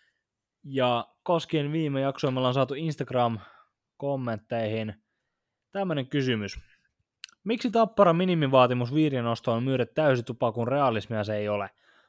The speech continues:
Raumalla, Hämeenlinnassa tai Oulussakaan ei saatu pienempiäkään halleja viirin takia täyteen, vaikka kahdella ensimmäisellä paikkakunnalla edellisestä mestaruudesta oli vierähtänyt jo aikaa.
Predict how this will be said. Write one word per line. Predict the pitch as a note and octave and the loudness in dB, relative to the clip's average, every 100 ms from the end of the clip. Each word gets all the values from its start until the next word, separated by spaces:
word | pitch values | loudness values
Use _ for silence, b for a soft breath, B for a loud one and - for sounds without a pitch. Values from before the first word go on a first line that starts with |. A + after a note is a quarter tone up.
| b B2+ | b -4
Raumalla, | E3 F#3 D3+ C#3 | 0 2 2 2
Hämeenlinnassa | D3+ D3 C3+ B2+ B2 C3 | 2 2 2 0 -2 -4
tai | B2 B2 | 0 2
Oulussakaan | D#3 D3+ - C3 A#2 | 2 0 -2 -2 0
ei | A#2 | 0
saatu | A2+ A2+ A2 - | 0 0 -2 -2
pienempiäkään | D3 C3+ A#2 G#2+ A2 G#2+ | -2 -2 -2 -2 -2 -2
halleja | B2+ A#2+ G#2+ | 0 0 0
viirin | A#2 C3 A#2+ G#2+ | 2 0 0 -6
takia | - G#2 | -6 -8
täyteen, | G2+ F3 E3+ E3 D3 B2+ | -4 0 0 2 0 2
vaikka | C3 - | -2 -4
kahdella | - C#3+ D3+ C3 | 0 2 2 0
ensimmäisellä | C3 B2+ B2 A#2 A2 | -2 -2 -2 -2 -2
paikkakunnalla | - A#2+ - B2 A#2 A2+ A#2+ | 0 -2 -4 -10 -6 -4 -2
edellisestä | B2 A#2 - | -2 -6 -6
mestaruudesta | A#2 C3 - D3+ C#3+ C#3 | -4 -4 -4 -6 -4 -4
oli | B2+ | -2
vierähtänyt | B2 A2+ G#2+ A#2+ G2+ F#2+ | 0 -2 -2 -6 -8 -8
jo | F#2 | -6
aikaa. | G2 F#2+ - F#2 | -6 -6 -10 -14